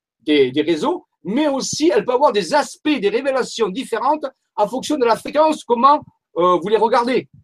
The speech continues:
Si vous changez la fréquence, les bases peuvent changer leur apparence, parce qu'elles sont justement transdimensionnelles.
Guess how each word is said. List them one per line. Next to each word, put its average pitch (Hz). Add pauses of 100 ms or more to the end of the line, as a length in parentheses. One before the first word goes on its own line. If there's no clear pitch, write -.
(680)
Si -
vous 220
changez 247
la 254
fréquence, 285
les 190
bases 233
peuvent 240
changer 226
leur 254
apparence, 254 (280)
parce 214
qu'elles 233
sont 302
justement 233 (220)
transdimensionnelles. 214